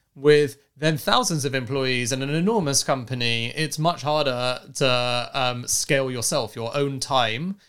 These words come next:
when you have all these different interests that line up and things that you're interested in, and therefore taking active investing positions and being able to be on different boards and take that piece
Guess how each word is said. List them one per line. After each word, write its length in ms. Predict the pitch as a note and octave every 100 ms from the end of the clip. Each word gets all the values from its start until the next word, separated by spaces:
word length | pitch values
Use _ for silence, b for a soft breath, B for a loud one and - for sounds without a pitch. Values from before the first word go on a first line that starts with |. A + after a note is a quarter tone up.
| _ -
when 120 | C3
you 80 | B2+
have 160 | C#3
all 80 | C3+
these 160 | B2+ A#2
different 260 | C3+ B2+
interests 420 | A#2+ A#2 A2+ G#2+
that 180 | - A#2
line 200 | A#2 A2+
up 160 | B2 -
and 140 | A2
things 220 | C3 A#2+
that 60 | B2
you're 180 | A#2 A#2+
interested 360 | A#2 C3 B2+
in, 140 | C#3 G3
and 160 | D3
therefore 420 | C3 A#2+ - B2 A#2+
taking 320 | B2+ B2 A#2+
active 360 | B2+ - B2+ A#2
investing 760 | A#2 D3+ - - D3 C3+ B2 b b _ _
positions 600 | D3+ C3+ B2+ C3 B2 A#2
and 100 | A#2+
being 200 | B2+ B2
able 140 | B2
to 80 | A2
be 120 | A#2
on 80 | A#2+
different 280 | B2 C3+ B2+
boards 320 | C#3+ C3+ C3
and 120 | B2
take 200 | B2 B2+
that 280 | C3+ C3+ - _ _ _
piece 360 | E3+ E3 -